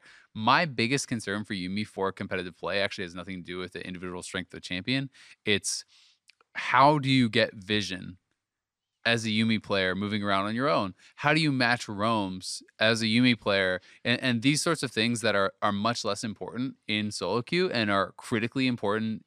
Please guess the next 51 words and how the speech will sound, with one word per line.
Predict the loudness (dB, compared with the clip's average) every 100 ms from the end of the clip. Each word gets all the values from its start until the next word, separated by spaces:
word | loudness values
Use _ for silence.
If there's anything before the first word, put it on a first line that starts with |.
| -2
in | 0 0
competitive | -4 -4 -4 -4 -4
play. | 0 0 0 -8 -18 -6
It's | -4 -2
the | 0
same | 2 2
reason | 2 2 2 0
that | 2 4 2 0 _ _
we | 0 4
have | 4 2
often, | 2 2 2 -2 -4 -8 _ -4
you | 0
know, | 0 -2 _ _ _
asked | 0 2
the | 2
questions | 0 2 -2
of, | -2 0
like, | -2 0
"Oh, | -2 0
why | 0 0
isn't | 0 0
there | 0
more, | 2 2 2
like, | 0 -2
Zyra | 2 2 2
or | 2 0
Brand | 0 2 2 2
or |
Vel'Koz | 2 2 4 4 4
or | 2
whatever? | 0 -2
They're | -4
so | -2 -2
good | 0 0
in | 2 2
lane, | 2 2 2
right? | 2 2
You | 0
know, | -4
they're | -4
so | 0 2
annoying. | 2 4 2 2
Look | 0
at | 2
all |
this | 2
sick | 0 -4 -2
poke | -4 -4
they | -6
can | -6
do." | -6 -8